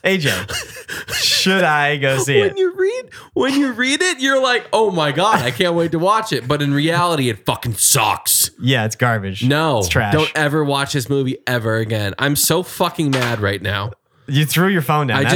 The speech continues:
Speaker 2: just threw
Speaker 1: how
Speaker 2: my
Speaker 1: angry.
Speaker 2: phone and it's broken on the back.
Speaker 1: <laughs>
Speaker 2: So for those who don't know anything about me or don't care or wanna know, whatever, is I'm a huge Muppet fan. I grew up watching the Muppets. I love Jim Henson. I love everything the Muppets have ever done. And when I saw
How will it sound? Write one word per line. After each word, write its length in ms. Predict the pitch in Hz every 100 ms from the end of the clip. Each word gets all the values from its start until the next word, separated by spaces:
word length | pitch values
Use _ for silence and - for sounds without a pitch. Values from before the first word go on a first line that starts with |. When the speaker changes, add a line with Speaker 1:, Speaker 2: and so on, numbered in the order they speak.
| 175
Speaker 2:
just 40 |
threw 100 | 156
Speaker 1:
how 60 | -
Speaker 2:
my 80 | 135
Speaker 1:
angry. 220 | 135 165
Speaker 2:
phone 180 | - 107
and 200 | 117 127
it's 120 | 123
broken 360 | - 143 139 123
on 60 |
the 80 | 113
back. 220 | 110 107
Speaker 1:
<laughs> 180 | - -
Speaker 2:
So 320 | - 170 151 - _ _
for 160 | - 147
those 380 | 143 160 180 147
who 100 | 143
don't 320 | 110 120 110
know 280 | 107 107 107
anything 280 | 104 98 107
about 300 | 98 101 92
me 200 | 101 101 - _ _ _ -
or 140 | 104
don't 300 | 92 101 104
care 300 | - 104 98
or 120 | 95 87
wanna 240 | 104 107
know, 140 | 101 98
whatever, 400 | 123 143 107 107 - - -
is 140 | 131 143
I'm 140 | 151
a 40 | 131
huge 280 | 156 147
Muppet 260 | 123 127 104
fan. 260 | - 98 101
I 80 |
grew 220 | 98 117 117
up 80 | 107
watching 280 | 110 -
the 80 | 113
Muppets. 420 | 107 107 110 101
I 60 | 104
love 260 | 104 107 101
Jim 200 | 107 104
Henson. 320 | 107 104 107
I 60 | 104
love 160 | 104
everything 260 | 117 139 139
the 80 | 123
Muppets 300 | 117 110 107
have 100 | 107
ever 220 | 101 98
done. 340 | 92 - - _ - - - _
And 120 | 120
when 100 | 123
I 80 | 120
saw 720 | 113 - 190 294 156 107 127